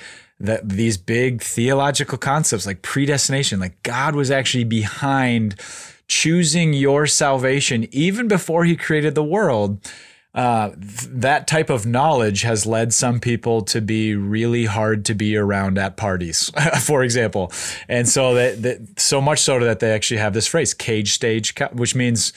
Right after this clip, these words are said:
d-, don't talk about this around people because you're just, you're really stuffy and you're really serious and, and hard to be around. When in reality, it, e-, even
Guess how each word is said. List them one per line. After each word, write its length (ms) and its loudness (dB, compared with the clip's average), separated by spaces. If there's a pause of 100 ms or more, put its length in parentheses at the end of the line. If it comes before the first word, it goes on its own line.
(260)
d-, 180 -2
don't 440 -2
talk 260 -2
about 280 -2
this 180 -2
around 300 -2
people 320 -6
because 340 -6
you're 120 -2
just, 320 -4
you're 120 -4
really 240 0
stuffy 640 0
and 120 -2
you're 120 0
really 420 0 (320)
serious 580 2
and, 220 -2
and 140 -2
hard 200 0
to 60 0
be 160 0
around. 420 -2 (340)
When 140 0
in 140 2
reality, 640 4
it, 260 -4
e-, 400 -6
even 340 0